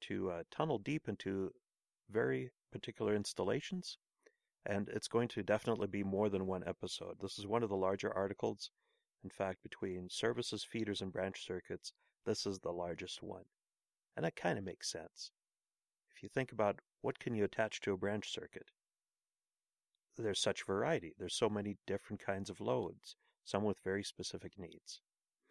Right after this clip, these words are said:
So we want to give Article two ten the attention that it needs. So next time, look for branch circuits, the general requirements.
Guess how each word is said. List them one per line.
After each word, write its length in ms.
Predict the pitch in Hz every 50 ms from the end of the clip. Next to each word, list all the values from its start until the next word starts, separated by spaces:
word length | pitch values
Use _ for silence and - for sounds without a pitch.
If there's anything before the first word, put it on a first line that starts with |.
| - _ -
So 260 | - - 110 98 95 -
we 60 | 135
want 200 | 131 151 156 143
to 40 | 127
give 160 | 127 127 110
Article 320 | 113 110 110 107 - 110
two 160 | - - -
ten 280 | 101 - - 113 113 110
the 140 | 98 90 90
attention 540 | 85 - - - 127 127 123 - - 120 107
that 140 | 98 92
it 120 | 92 85 -
needs. 440 | 95 113 123 123 120 - - - - _ _ _ _ _ _ _ _ _ _ _ _ _ _
So 120 | - - 110
next 260 | 107 127 139 - -
time, 280 | - 147 151 156 147 127
look 160 | 113 117 -
for 120 | - 135
branch 300 | 120 135 139 147 139 -
circuits, 480 | - 95 92 - - 110 - - - - _ _ _ _ _ -
the 140 | - 98 101
general 440 | 101 - 113 127 131 117 98 95 92
requirements. 840 | 90 90 - - - 95 85 82 - - - _ - - - -